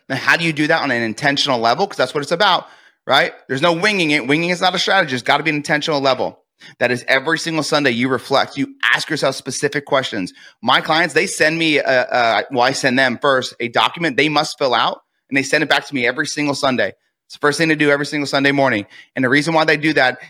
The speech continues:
is because they get a peek behind the curtains. No longer is a groundhog day of a week where they're running up against the same wall with the same objections, with the same problems, with no true, real understanding on how to get around it. So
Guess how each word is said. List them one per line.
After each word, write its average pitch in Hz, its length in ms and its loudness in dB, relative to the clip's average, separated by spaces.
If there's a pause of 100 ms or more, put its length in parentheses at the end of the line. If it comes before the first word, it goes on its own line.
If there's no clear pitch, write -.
is 117 120 -10
because 123 240 -4
they 131 100 2
get 131 120 0
a 127 40 -8
peek - 300 -6
behind 147 240 0
the 147 40 -4
curtains. 101 500 -2 (760)
No 139 240 2
longer 156 300 2
is 147 100 -2
a 156 60 0
groundhog 135 640 2
day 127 200 2
of 120 80 0
a 127 60 0
week 135 400 -4 (160)
where 120 100 -2
they're 117 180 0
running 135 200 2
up 131 80 -2
against 123 240 -2
the 110 60 -10
same 147 340 0
wall 127 420 2 (160)
with 110 100 -12
the 107 60 -14
same 143 300 0
objections, 131 640 -2 (200)
with 110 100 -10
the 104 80 -10
same 147 320 0
problems, 131 560 0
with 113 200 -8
no 123 180 0
true, 135 500 -4 (200)
real 127 460 0
understanding 123 400 -2
on 120 60 -6
how 120 120 2
to 113 80 -2
get 113 140 2
around 107 320 0
it. - 120 -8 (280)
So 131 320 0